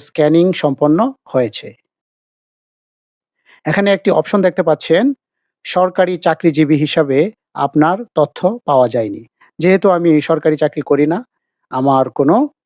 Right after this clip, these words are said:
তথ্য পাওয়া যায়নি। যারা সরকারি চাকরিজীবী আছেন তারাই এখন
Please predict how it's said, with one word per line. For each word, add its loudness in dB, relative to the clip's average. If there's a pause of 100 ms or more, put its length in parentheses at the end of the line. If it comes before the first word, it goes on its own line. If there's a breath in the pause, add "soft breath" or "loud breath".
(120)
তথ্য -2 (640)
পাওয়া 2
যায়নি। -4 (1300)
যারা 2 (400)
সরকারি 2
চাকরিজীবী 0
আছেন -2 (340)
তারাই 2
এখন -2